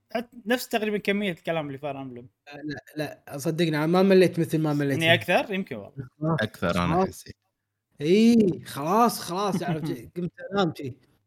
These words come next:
Speaker 2: ماسك
Speaker 3: لا،
Speaker 2: اللايت
Speaker 3: راح
Speaker 2: كنت
Speaker 3: تنام
Speaker 2: قاعد
Speaker 3: زود.
Speaker 2: ألعب.
Speaker 3: أنا أتوقع راح تنام زود بعد، يعني، يعني أنا أقول لك خلال ثلاث ساعات من الدمو لعبته، أنا لعبت باتلين.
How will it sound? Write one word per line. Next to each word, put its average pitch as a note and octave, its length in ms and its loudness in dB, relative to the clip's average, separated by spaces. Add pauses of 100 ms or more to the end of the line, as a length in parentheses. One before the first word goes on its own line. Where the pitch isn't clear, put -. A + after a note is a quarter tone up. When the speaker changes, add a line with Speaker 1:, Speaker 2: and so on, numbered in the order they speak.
(160)
Speaker 2:
ماسك G3+ 280 4
Speaker 3:
لا، A#3+ 160 8
Speaker 2:
اللايت E3+ 200 4
Speaker 3:
راح - 120 -4
Speaker 2:
كنت D3+ 100 -4
Speaker 3:
تنام - 80 -2
Speaker 2:
قاعد D#3 120 2
Speaker 3:
زود. D3 280 -2
Speaker 2:
ألعب. C3 240 0
Speaker 3:
أنا C3+ 100 4
أتوقع C#3+ 400 0
راح G#2+ 140 -2
تنام B2+ 260 0
زود A2 260 0
بعد، E2+ 280 -12
يعني، E2+ 500 -8
يعني F#2 480 2
أنا D3 100 4
أقول C#3+ 240 0
لك G2+ 260 -4 (100)
خلال B2 380 0
ثلاث B2+ 240 0
ساعات C3 680 0
من A#2 120 2
الدمو G2+ 420 2
لعبته، A2+ 640 -2 (420)
أنا A2 140 2
لعبت A2+ 320 -2
باتلين. G2 380 -2